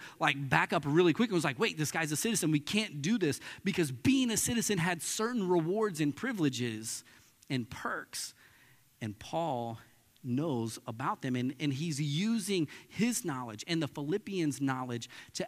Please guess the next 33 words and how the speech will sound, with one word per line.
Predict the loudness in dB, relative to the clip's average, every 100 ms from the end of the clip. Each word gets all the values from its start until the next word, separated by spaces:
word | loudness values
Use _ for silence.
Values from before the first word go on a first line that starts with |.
| -4
actually | -4 -4 -4 -4
begin | -2 -2 -2 -2 -2 -4
to | -4
help | -4 -4 -6 -6
them | -6 -4
to | -6
see | -4 -4
life | -2 -2 -4 -6 -4
through | 0
a | 0
different | -2 -2 -2 -2 -8 -10 -20 -18 -6
lens. | 0 0 0
He's | 0 0
gonna | 0 2
start | 2 2
focusing | 2 0 0 0 2
on | 2
some | 0 0
things | 2 2
today. | 0 2 4
He | 4
wants | 2 0 0
them | 0 0 0 -6 -4 0
to | 2
view | 2 4
the | 4 4
right | 4 0 -2
citizenship | -2 -2 -2 -2 -2 -4 -6 -8 -4
and | -2 0
begin | 0 2 2 2
to | 0
be | 0 2 2
about | 2 0 -2 -4